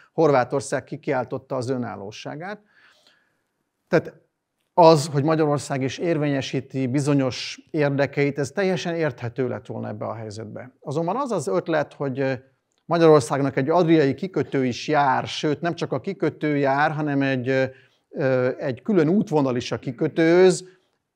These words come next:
szerintem nem következik szervesen abból a politikai helyzetből, ami akkor volt. Ellenben Horthy Miklós mégis így gondolta, és nem csak ő, valamint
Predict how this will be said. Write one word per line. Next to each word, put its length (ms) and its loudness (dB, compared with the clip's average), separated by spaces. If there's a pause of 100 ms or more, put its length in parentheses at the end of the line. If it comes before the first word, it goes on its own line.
szerintem 540 0
nem 240 4
következik 580 -4
szervesen 640 -6
abból 260 -4
a 60 -8
politikai 600 -6
helyzetből, 580 -2
ami 240 2
akkor 400 -4
volt. 340 0
Ellenben 640 0
Horthy 300 0
Miklós 380 -4
mégis 340 -6
így 180 -6
gondolta, 800 -6 (220)
és 160 -14
nem 160 -8
csak 240 -16
ő, 340 -6 (760)
valamint 680 -2